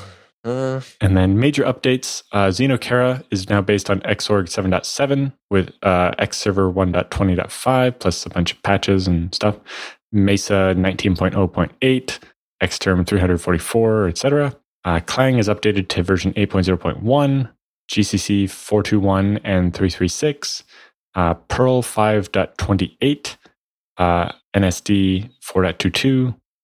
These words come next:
Speaker 2: Unbound one dot nine dot four, Ncurses five dot seven, Bin Utils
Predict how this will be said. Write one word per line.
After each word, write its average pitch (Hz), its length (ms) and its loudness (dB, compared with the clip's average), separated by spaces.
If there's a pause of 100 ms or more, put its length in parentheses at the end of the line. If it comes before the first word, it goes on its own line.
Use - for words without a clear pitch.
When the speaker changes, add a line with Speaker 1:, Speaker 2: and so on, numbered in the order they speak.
(180)
Speaker 2:
Unbound 95 460 2
one 90 180 2
dot 87 160 -2
nine 87 200 2
dot 87 100 -8
four, 127 560 0 (560)
Ncurses 101 400 2
five 90 200 0
dot - 140 -6
seven, 120 540 -2 (200)
Bin 101 140 2
Utils 95 500 0